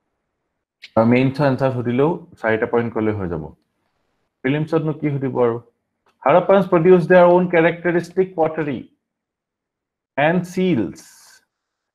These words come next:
The latter represented the local animal world। যিটো চিলছ বিলাকত গোটেই লোকেল এনিমেল ৱৰ্ল্ড গোটেইটো ৰেপ্ৰেজেণ্ট হৈছে। Above all,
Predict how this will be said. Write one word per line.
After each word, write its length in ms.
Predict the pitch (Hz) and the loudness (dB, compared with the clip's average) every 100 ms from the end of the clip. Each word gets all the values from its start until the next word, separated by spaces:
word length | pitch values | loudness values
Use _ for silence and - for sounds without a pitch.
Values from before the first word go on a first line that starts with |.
| - | -4
The 120 | 120 | -2
latter 420 | 131 180 180 185 170 | 2 0 2 2 4
represented 840 | 160 160 165 160 170 160 175 156 | 2 2 -2 0 -2 0 -2 0
the 120 | 156 147 151 | 0 2 2
local 340 | 160 165 165 165 147 | 0 0 0 0 -2
animal 320 | 151 156 156 139 | -2 -2 -2 0
world। 320 | 147 147 170 170 - _ _ _ _ _ _ _ _ _ | 0 2 -2 -6 -16 _ _ _ _ _ _ _ _ _
যিটো 160 | - 139 143 | -8 -8 -4
চিলছ 240 | 156 160 160 147 | 0 0 0 0
বিলাকত 460 | 160 151 160 175 - _ _ - | 2 2 2 0 -2 _ _ -12
গোটেই 300 | 120 147 160 160 135 | -8 -4 -2 0 0
লোকেল 280 | 131 160 151 139 | 0 0 0 0
এনিমেল 280 | 143 147 147 139 | -2 -6 -4 2
ৱৰ্ল্ড 260 | 139 151 156 | 2 2 -2
গোটেইটো 300 | 113 127 135 147 131 | -6 -8 -4 -2 -2
ৰেপ্ৰেজেণ্ট 480 | 127 139 127 139 127 | -2 -4 -4 -6 -6
হৈছে। 240 | 135 - 151 160 _ _ _ _ _ _ - | -8 -6 -6 -6 _ _ _ _ _ _ -6
Above 280 | 107 160 185 175 | 2 4 6 6
all, 200 | 170 165 | 6 6